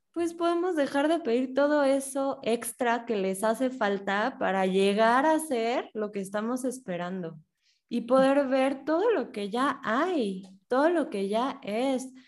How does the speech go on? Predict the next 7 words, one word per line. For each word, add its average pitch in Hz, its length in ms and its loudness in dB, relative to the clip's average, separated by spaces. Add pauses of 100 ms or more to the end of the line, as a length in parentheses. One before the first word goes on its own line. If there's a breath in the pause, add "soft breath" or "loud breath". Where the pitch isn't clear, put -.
(500 loud breath)
Reconocer 220 800 0
que, 294 440 0 (100)
que 214 600 -2
tiene 254 300 2
muchas 277 540 2 (100)
cosas 294 760 0 (180)
positivas 254 920 0